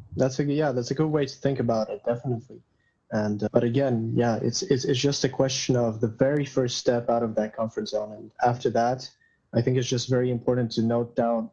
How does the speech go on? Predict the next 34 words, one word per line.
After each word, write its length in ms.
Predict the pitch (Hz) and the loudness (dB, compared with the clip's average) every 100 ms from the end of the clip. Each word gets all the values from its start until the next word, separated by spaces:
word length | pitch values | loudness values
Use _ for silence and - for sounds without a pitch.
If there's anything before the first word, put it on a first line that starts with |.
| - | -8
to, 380 | 113 107 107 104 | -2 -2 -2 -4
to 100 | 117 | -4
the 100 | 110 | 0
listeners 680 | 113 156 - 139 113 110 - | 0 0 0 0 0 -4 -6
and 460 | 113 110 107 104 | -6 -4 -6 -10
to 180 | - - | -14 -12
just 260 | - 120 - | 0 0 0
spread 300 | - 127 120 | 0 0 0
this 400 | 117 - - - | -4 -4 -8 -2
message 520 | 120 127 123 113 - | 0 0 -2 -4 -2
that 340 | 117 110 110 - _ _ _ _ | 0 0 -2 -10 _ _ _ _
the 80 | 127 | 0
very 240 | 120 147 165 | 2 2 0
step, 320 | - 156 - - | 0 0 -2 -4
uh, 260 | 139 139 | 0 0
the 120 | 123 117 | 0 2
very 180 | 131 | 0
first 240 | 139 143 131 | 0 -2 0
step 220 | 139 127 | -2 -2
is 100 | 117 | -4
the 80 | 107 | -4
hardest, 560 | 120 120 123 139 - | 0 2 2 -2 -4
but 140 | - - - | -8 -6 -4
after 220 | 120 - | -4 -2
that, 200 | 117 117 | 0 0
it's 120 | 113 | 0
be-, 160 | - 113 _ | -6 -10 _
it 120 | - | -8
becomes 420 | 123 - 110 107 - | -6 -2 0 -2 -2
easier 340 | 123 120 117 | 0 2 0
and 260 | 110 110 110 | 0 -2 -2
easier 200 | 107 104 | 0 -2
and 120 | 107 | -4
easier. 360 | - - 415 | -8 -6 -6